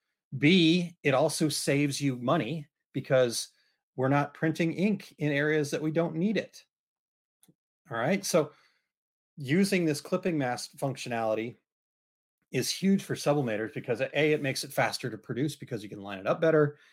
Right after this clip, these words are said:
And B, you're saving money by not, now it's not huge dollars. I, I, I get it, but over time, all of that builds up.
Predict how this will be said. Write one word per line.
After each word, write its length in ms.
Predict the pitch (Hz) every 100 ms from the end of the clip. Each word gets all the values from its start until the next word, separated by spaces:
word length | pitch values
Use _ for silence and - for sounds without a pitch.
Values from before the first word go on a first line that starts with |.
| _ 131
And 260 | 120 113
B, 260 | 120 127 131
you're 320 | 135 117 107
saving 640 | 107 - 135 127 120 113 - _ _ _ _ _ _ _
money 360 | 147 135 135 127
by 140 | 113
not, 220 | 117 120 - -
now 160 | 190 160
it's 120 | 165
not 160 | 226 170
huge 360 | - 185 151
dollars. 460 | 151 151 196 208 - -
I, 100 | 151
I, 180 | 143 123 - -
I 40 |
get 220 | 113 113
it, 180 | 165 190 _ _ -
but 300 | 143 135 -
over 200 | 139 135
time, 340 | - 160 156 143
all 180 | 127 127
of 80 |
that 240 | 120 117 104
builds 280 | 113 104 139
up. 260 | 120 98